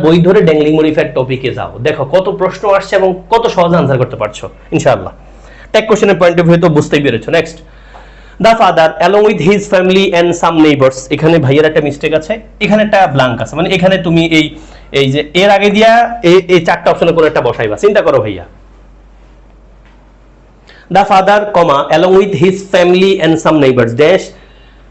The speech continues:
a cleaning campaign। কি হতে পারে? খুব ইজি কোশ্চেন। সাবজেক্ট হওয়ার এগ্রিমেন্ট না পড়া পরীক্ষা হলে যাইবা না, এটা ভাইয়া তোমাদেরকে বলে আসছি। ভাইয়া সাবজেক্ট হওয়ার এগ্রিমেন্টের ক্লাসও নিয়ে আসছি, পিন করা কমেন্ট পড়ো, সেখানে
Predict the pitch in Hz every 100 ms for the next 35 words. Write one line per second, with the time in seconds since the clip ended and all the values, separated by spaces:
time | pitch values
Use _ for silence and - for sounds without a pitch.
0 | - - - - - - - - - -
1 | 196 196 175 160 151 131 107 95 78 -
2 | - - - 180 165 147 139 170 - -
3 | - - - - - - - - - 214
4 | 208 202 220 185 - 202 220 214 - -
5 | - - 170 156 202 196 208 196 180 196
6 | 196 208 175 196 208 202 214 185 175 185
7 | 180 170 180 165 131 131 147 151 165 160
8 | 156 160 175 139 - 117 110 143 165 170
9 | 147 165 175 170 165 170 170 165 151 160
10 | 151 123 - 104 - - - - - -
11 | - - - - - - - - 156 156
12 | 160 165 170 165 - - - - - -
13 | - 143 160 165 170 170 190 285 - -
14 | 151 156